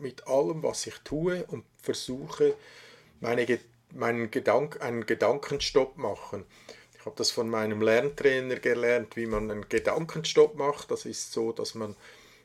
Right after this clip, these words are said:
versucht, den nächsten Gedanken zu erraten, den man hat. Und dann wie die Katze vor dem Mauseloch sitzen und auf den nächsten Gedanken warten. Und dann ist grad ruhig. Dann ist grad Ruhe.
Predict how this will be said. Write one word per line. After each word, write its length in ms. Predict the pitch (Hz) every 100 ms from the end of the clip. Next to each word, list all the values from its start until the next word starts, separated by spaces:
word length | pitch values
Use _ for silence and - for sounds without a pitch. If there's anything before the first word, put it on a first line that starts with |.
| _
versucht, 680 | 110 - 131 196 - 143 -
den 160 | 117
nächsten 480 | 117 151 175 - 160
Gedanken 640 | 151 139 117 156 160 147
zu 200 | 139 143
erraten, 560 | 135 127 117 107 - 113
den 220 | 117 113
man 260 | 110 113 101
hat. 460 | 95 - _ - - _ _
Und 240 | 113 107
dann 180 | 117 120
wie 460 | 123 165 190 196 185 -
die 80 |
Katze 440 | - 135 135 - 139
vor 180 | - 123
dem 140 | 110
Mauseloch 800 | 104 107 151 165 170 202 - -
sitzen 480 | - 175 165 - 185
und 340 | 175 120 -
auf 200 | 120 113
den 140 | - 107
nächsten 400 | 113 113 - 110
Gedanken 600 | 139 127 107 - 95 87
warten. 460 | 82 - - 87 - _ - - - - _
Und 100 | -
dann 80 | 120
ist 160 | 131 -
grad 260 | 131 127
ruhig. 300 | 120 117 92 - - - -
Dann 120 | 120
ist 160 | 127 -
grad 240 | 135 -
Ruhe. 300 | 131 123 -